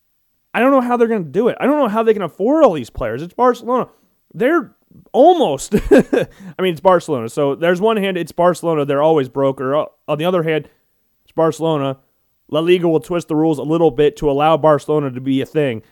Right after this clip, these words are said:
They don't care about the smaller teams, but if you lose Barcelona, that's your money stream. Gone. Lionel Messi is the most, what do you wanna call it?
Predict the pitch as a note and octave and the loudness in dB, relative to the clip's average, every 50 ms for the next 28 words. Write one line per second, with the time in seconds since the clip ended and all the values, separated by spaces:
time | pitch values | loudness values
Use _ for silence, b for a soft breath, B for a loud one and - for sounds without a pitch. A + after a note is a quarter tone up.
0 | _ _ - F3+ G#3 A3+ G#3 - A#3 A#3 B3 A#3+ A#3 G#3+ G#3 - G3 G3 F3+ F3+ | _ _ 0 2 2 2 2 0 2 2 4 2 2 0 -4 -4 -2 -2 0 0
1 | E3+ D#3+ - - D#3 D3 D#3 E3 - b b b b b - E3+ E3+ F3+ A3 B3 | 0 -2 -4 -6 -8 -6 -6 -6 -8 b b b b b -6 -4 -4 -2 -2 0
2 | C4+ C4+ A#3 F3 F#3+ G#3+ A3 F#3+ - E3+ F#3+ G3+ F#3+ D#3+ C#3+ A#2+ - _ _ _ | 0 0 0 0 0 0 0 0 -2 -2 -2 -2 0 0 -2 -4 -6 _ _ _
3 | _ _ _ _ _ _ _ _ _ _ _ _ _ _ _ _ - - E3+ A3+ | _ _ _ _ _ _ _ _ _ _ _ _ _ _ _ _ -6 -2 -2 0
4 | - G#3+ G3 F3+ G3 G3+ G3 F3 - - D#3 C3+ A#2 G2 - _ - A#2+ A#2+ D3+ | 2 2 2 2 2 0 0 -2 -4 -4 -6 -6 -6 -8 -12 _ -12 -4 -2 0
5 | E3+ E3 C3+ G2+ - - D2 D3+ G3 A#3 A#3 A3 A3 A3 - - D#3+ A2+ - _ | 0 0 -2 -4 -8 -6 -2 0 2 2 2 2 0 0 -2 -2 -8 -10 -10 _
6 | _ _ _ - - F3+ G3+ F#3 D#3 D#3+ G3+ G#3 G3+ F3+ E3+ E3 F#3 G3+ A3 A#3 | _ _ _ -2 0 0 0 0 0 -4 -4 -2 -2 -2 -2 0 2 4 4 2
7 | A3+ - - _ _ _ _ _ _ _ _ _ _ _ _ _ _ _ _ _ | 2 -2 -14 _ _ _ _ _ _ _ _ _ _ _ _ _ _ _ _ _
8 | _ _ - D#3 E3 E3 D#3 C3+ A#2 - - B2 A#2 A2+ G#2+ - | _ _ -4 -2 0 0 0 -2 -6 -10 -8 -6 -6 -6 -6 -8